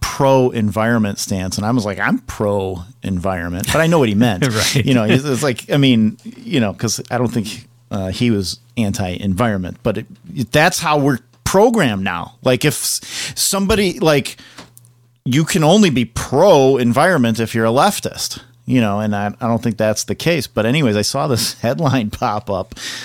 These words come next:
Speaker 1: yesterday, I think, on Gateway, uh, Pundit, and it is, uh, Kennedy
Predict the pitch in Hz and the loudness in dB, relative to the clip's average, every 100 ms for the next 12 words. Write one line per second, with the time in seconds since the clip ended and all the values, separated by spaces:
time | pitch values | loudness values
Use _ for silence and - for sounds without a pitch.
0 | - - - 101 113 147 - 127 87 85 | -16 -20 -6 -2 0 -2 -2 -2 -2 -4
1 | - 107 98 101 95 92 101 107 143 113 | -6 -4 -4 -2 -4 -4 -2 -2 0 0
2 | 90 87 92 - - - _ - 101 95 | 0 -2 -6 -10 -20 -20 _ -8 -4 -4
3 | 92 131 180 214 - - _ 127 107 107 | -4 -2 0 0 -4 -12 _ -2 0 0
4 | 104 104 101 - - 104 104 104 107 107 | 2 2 0 -4 -8 -6 -4 -4 -2 -2
5 | - 104 101 101 110 - - _ - - | -2 0 0 -2 -4 -8 -18 _ -6 -2
6 | 113 104 98 107 | 0 0 0 -2